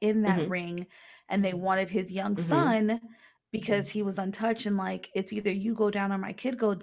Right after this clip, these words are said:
Speaker 1: goes down." I, it, it's possible that if he was already engaged in this type of behavior, he would have chosen his, himself over his son. And I don't know. Yeah, that's sus. I mean,
Speaker 2: I don't know.
Speaker 1: parents have done worse.
Speaker 2: Parents have done
Speaker 1: Parents have
Speaker 2: worse.
Speaker 1: done worse. Remember that?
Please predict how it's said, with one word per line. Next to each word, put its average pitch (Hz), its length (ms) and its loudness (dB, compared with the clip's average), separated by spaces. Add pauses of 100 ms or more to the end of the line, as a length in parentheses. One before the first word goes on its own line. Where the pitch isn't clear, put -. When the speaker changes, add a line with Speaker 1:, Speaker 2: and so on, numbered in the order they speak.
(140)
Speaker 1:
goes 190 300 -2
down." 185 400 -4 (600)
I, - 140 0
it, 214 600 0
it's 214 200 4
possible 202 480 0
that 190 120 0
if 190 120 -6
he 220 80 0
was 208 160 2
already 190 220 0
engaged 185 340 -4
in 185 60 -4
this 190 140 -4
type 190 140 -4
of 185 80 -10
behavior, 180 360 -4
he 185 140 -6
would 180 220 -4
have 175 140 -4
chosen 175 400 -4
his, - 300 -6 (120)
himself 180 580 0 (400)
over 185 240 2
his 175 220 -4
son. 165 260 -2
And 156 280 -6 (580)
I 190 120 6
don't 208 160 6
know. 143 320 0
Yeah, 156 220 -6
that's 165 240 0
sus. 160 540 -2
I 185 60 0
mean, 202 440 0 (480)
Speaker 2:
I 226 120 4
don't 339 160 8
know. 403 340 6 (160)
Speaker 1:
parents 202 240 2
have 190 100 2
done 185 240 -4
worse. 180 160 -2
Speaker 2:
Parents 208 380 6
have 233 140 2
done 208 180 12
Speaker 1:
Parents 208 200 4
have 180 60 0
Speaker 2:
worse. - 60 -4
Speaker 1:
done 175 120 0
worse. - 260 -12
Remember 226 320 4
that? 254 160 0